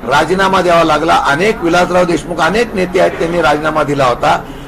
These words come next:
मग तो न्याय जर त्यावेळेला विरोधक म्हणून यांनी वापरला असेल तर आता विरोधकांनी महाराष्ट्रातली जनता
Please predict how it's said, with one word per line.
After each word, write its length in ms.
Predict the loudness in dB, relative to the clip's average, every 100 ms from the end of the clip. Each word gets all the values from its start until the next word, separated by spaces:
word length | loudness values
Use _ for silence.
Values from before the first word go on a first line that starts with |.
| -6
मग 100 | -4
तो 320 | -2 2 2
न्याय 300 | 4 2 2
जर 120 | 2 -2
त्यावेळेला 520 | 0 2 4 6 4
विरोधक 500 | 4 2 4 2 0
म्हणून 320 | 0 0 0
यांनी 220 | 0 0
वापरला 460 | 2 0 0 0 0
असेल 600 | 0 -2 -4 -6 -12 -8 0
तर 60 |
आता 260 | 0 2 2
विरोधकांनी 680 | 4 4 4 4 2 2 2
महाराष्ट्रातली 600 | 2 2 2 0 0 0
जनता 560 | 0 0 0 0 0